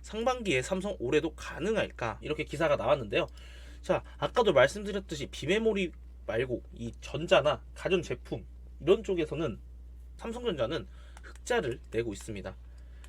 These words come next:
그렇기 때문에 이번에 갤럭시 에스 이십오 출시와 함께 상반기에 삼성 공식을 당연히 똑같이 지켜내가면서 다시 한번 주가의 상승의 기대감과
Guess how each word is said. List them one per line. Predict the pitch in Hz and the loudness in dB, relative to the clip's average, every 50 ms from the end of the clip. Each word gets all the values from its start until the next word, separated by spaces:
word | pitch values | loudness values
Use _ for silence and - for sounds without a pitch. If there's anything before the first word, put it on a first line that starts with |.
| - - | -12 -4
그렇기 | - 208 226 226 202 | -2 0 0 2 4
때문에 | - 208 180 165 | 4 4 4 4
이번에 | 123 107 120 160 160 143 | 2 2 2 2 2 0
갤럭시 | - - - 131 170 185 - - | 0 0 2 2 4 4 4 2
에스 | 180 - - - - | 0 0 -2 -8 -10
이십오 | - 135 135 - 170 147 143 139 - - - - - | -10 -8 -4 -2 0 0 2 0 0 -2 -6 -16 -16
출시와 | - - - 214 - - 226 202 | -12 -8 -6 -4 0 4 6 6
함께 | 202 214 202 - 208 190 - | 6 4 2 -6 -8 -8 -8
상반기에 | - - - 214 214 233 226 220 190 139 107 98 - - - - - - - | -8 -10 -8 -4 -2 -2 -2 -2 -2 -4 -4 -6 -8 -12 -16 -16 -16 -16 -16
삼성 | - - - 226 208 226 185 | -10 -8 -6 -4 -4 -4 -6
공식을 | - - - 143 151 - - - 160 131 101 - - - - - - - - - | -6 -6 -6 -6 -4 -4 -4 -2 -2 -2 -2 -4 -12 -18 -16 -16 -16 -16 -16 -14
당연히 | - - - 156 214 220 180 - - - - | -10 -6 -2 2 2 2 2 0 -4 -4 -4
똑같이 | 214 226 - 247 240 - - - 113 | -4 -2 0 0 -2 -2 -4 -8 -8
지켜내가면서 | - - - - - 165 110 107 110 131 170 190 180 135 107 - 143 104 - - - - - - - - - | -8 -10 -6 -4 -2 0 2 2 2 6 6 6 6 6 4 4 4 4 2 -2 -14 -16 -16 -16 -16 -14 -8
다시 | - - 131 - - 180 | -6 -4 -4 0 2 4
한번 | 156 120 110 120 120 - - | 4 4 2 -2 -4 -6 -10
주가의 | - - 123 - - 143 139 143 165 185 196 190 - - - - - - - - - - - | -10 -10 -10 0 6 8 10 10 10 8 4 -2 -8 -14 -16 -16 -16 -16 -16 -16 -16 -16 -16
상승의 | - - - - 208 226 220 - 208 143 98 - - - | -14 -12 -8 -6 -4 -4 -2 -2 -2 -4 -4 -6 -10 -12
기대감과 | - - 127 147 180 180 151 113 101 95 123 104 - | -12 0 4 6 6 6 6 4 2 2 2 0 0